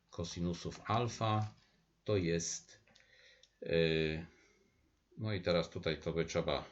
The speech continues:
e, odjąć, czyli to jest sto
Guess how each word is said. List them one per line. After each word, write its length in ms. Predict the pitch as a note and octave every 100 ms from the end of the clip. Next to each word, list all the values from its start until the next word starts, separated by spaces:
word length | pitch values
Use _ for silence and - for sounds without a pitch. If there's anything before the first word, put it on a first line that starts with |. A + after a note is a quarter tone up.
| - -
e, 380 | E2+ F2 E2+ -
odjąć, 800 | F#2+ G#2+ A#2 A#2+ C3+ D#3+ D#3+ -
czyli 380 | - G2+ F2+ F2
to 160 | F#2
jest 520 | F2 E2 D#2+ - - - -
sto 680 | - - - A2+ A#2+ A#2+